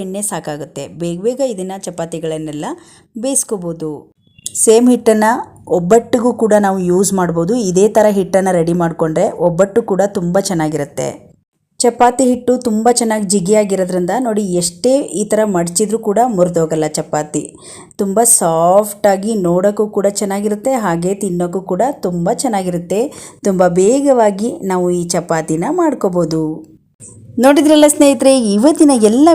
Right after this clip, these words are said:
ವಿಡಿಯೋಗಳು ನಿಮಗೆ ಇಷ್ಟ ಆಯ್ತು ಅಂದ್ಕೊಂಡಿದ್ದೀನಿ. ಈ ವಿಡಿಯೋ ಇಷ್ಟ ಆದ್ರೆ ಒಂದು ಲೈಕ್ ಮಾಡಿ,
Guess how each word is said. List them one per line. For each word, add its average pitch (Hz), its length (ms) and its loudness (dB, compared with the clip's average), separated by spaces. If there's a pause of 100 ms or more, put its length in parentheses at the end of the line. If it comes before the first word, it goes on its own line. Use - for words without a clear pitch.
ವಿಡಿಯೋಗಳು 233 420 6
ನಿಮಗೆ 190 260 2 (120)
ಇಷ್ಟ - 240 0
ಆಯ್ತು 330 240 2
ಅಂದ್ಕೊಂಡಿದ್ದೀನಿ. 233 560 2 (160)
ಈ - 20 0 (120)
ವಿಡಿಯೋ 170 220 2 (100)
ಇಷ್ಟ - 160 0 (100)
ಆದ್ರೆ 311 240 4
ಒಂದು 240 160 4 (100)
ಲೈಕ್ 214 260 2
ಮಾಡಿ, 202 180 2